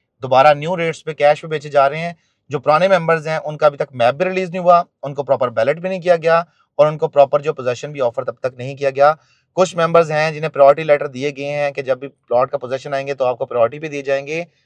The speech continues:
अभी तक उन मेंबर्स के अलावा किसी मेंबर को यहाँ पे पोजेसन जो है वो ऑफर नहीं किया गया। ओवरसीज ब्लॉक की स्ट्रीट वन की बात करें तो यहाँ पे I think कनाल के प्लॉट्स हैं, दस मरला के प्लॉट्स हैं। स्ट्रीट टू पे आपके आते हैं तो ये I think दस मरला कनाल के प्लॉट्स ही आते हैं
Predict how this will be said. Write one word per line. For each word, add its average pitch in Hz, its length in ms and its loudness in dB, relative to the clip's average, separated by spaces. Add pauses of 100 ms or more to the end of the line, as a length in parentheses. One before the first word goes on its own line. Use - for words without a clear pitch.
(160)
अभी 151 200 2
तक 160 240 2
उन 170 120 -8
मेंबर्स 143 320 -2
के 139 80 -4
अलावा 127 200 2
किसी 143 280 -10
मेंबर 123 220 -8
को 123 120 -10
यहाँ 117 140 -8
पे 120 100 -18
पोजेसन 113 400 -14
जो 123 120 -6
है 143 60 0 (360)
वो 131 80 2
ऑफर 131 240 0
नहीं 123 200 -12
किया 101 160 -4
गया। 98 200 -4 (460)
ओवरसीज 185 340 2
ब्लॉक 175 260 6
की 180 80 -8
स्ट्रीट 170 240 -10
वन 175 140 -2
की 175 80 -8
बात 151 220 6
करें 160 120 -8
तो 156 60 -10
यहाँ 147 120 2
पे 147 120 -2
I - 20 -18
think 151 160 -16
कनाल 127 240 -2
के 165 80 -8
प्लॉट्स 143 320 2
हैं, 143 100 -2
दस 120 180 -6
मरला 160 140 0
के 170 80 -12
प्लॉट्स 147 340 0
हैं। 151 160 -4 (320)
स्ट्रीट 156 320 -8
टू 160 140 -6
पे 175 100 2
आपके 165 220 4
आते 147 180 4
हैं 147 60 -4
तो 147 60 -12
ये 147 240 -4
I 135 40 -8
think 139 200 -16
दस 127 140 -6
मरला 143 120 0
कनाल 131 220 -4
के 143 80 -12
प्लॉट्स 139 280 0
ही 143 60 -2
आते 131 180 -4
हैं 147 160 -6